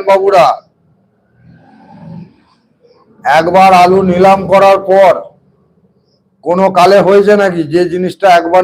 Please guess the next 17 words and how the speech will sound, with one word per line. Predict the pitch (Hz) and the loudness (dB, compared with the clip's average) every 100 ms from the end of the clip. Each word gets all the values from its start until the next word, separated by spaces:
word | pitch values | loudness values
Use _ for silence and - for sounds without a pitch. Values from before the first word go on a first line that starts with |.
| 180 | -2
নিলাম | 175 180 185 | -2 0 2
হয় | 185 | 2
আবার | 170 180 156 | 2 0 -2
দুবার | 170 180 175 | -2 -2 -2
নিলাম | 185 190 196 | -2 0 0
হয়? | 214 220 _ _ _ _ _ _ _ _ _ - - - - - _ _ _ _ _ _ _ _ _ _ 147 | -4 -6 _ _ _ _ _ _ _ _ _ -16 -14 -16 -20 -20 _ _ _ _ _ _ _ _ _ _ -4
এই | 175 185 160 | 0 2 2
আলুটা | 180 185 190 190 185 | 0 0 2 0 0
সব | 175 180 175 | 0 -2 -2
সময় | 190 190 196 180 175 | -4 -2 0 2 0
একশো | 175 190 185 | 0 -2 0
টাকা | 180 185 | 0 -2
উঁচুতে | 180 185 180 185 | -4 -8 -6 -2
বেচা | 175 175 180 | -2 -2 -4
কেনা | 180 175 | -4 -4
হলো। | - 120 _ _ _ _ _ _ _ - | -8 -14 _ _ _ _ _ _ _ -12
উত্তরপ্রদেশের | 165 - 190 185 185 190 190 190 196 | -12 -6 -4 -2 -2 -2 -2 0 0